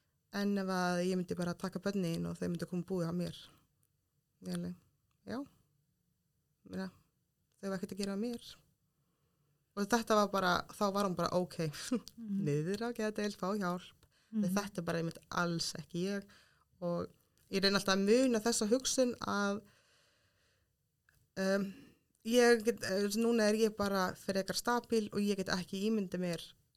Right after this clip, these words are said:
Speaker 1: bara í hvað heimi og mér finnst ennþá eins og hún sé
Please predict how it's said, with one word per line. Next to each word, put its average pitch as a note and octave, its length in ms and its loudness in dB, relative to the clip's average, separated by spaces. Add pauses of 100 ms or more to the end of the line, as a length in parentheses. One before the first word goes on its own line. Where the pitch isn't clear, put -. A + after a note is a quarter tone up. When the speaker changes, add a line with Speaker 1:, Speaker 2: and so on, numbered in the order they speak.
(480)
Speaker 1:
bara E3+ 200 4
í E3 100 2
hvað E3+ 180 0
heimi F3+ 420 2
og E3+ 120 -2
mér F3 200 2
finnst E3+ 200 -2
ennþá F#3 360 2
eins E3 140 0
og E3+ 80 0
hún D#3+ 60 -6
sé F3 160 0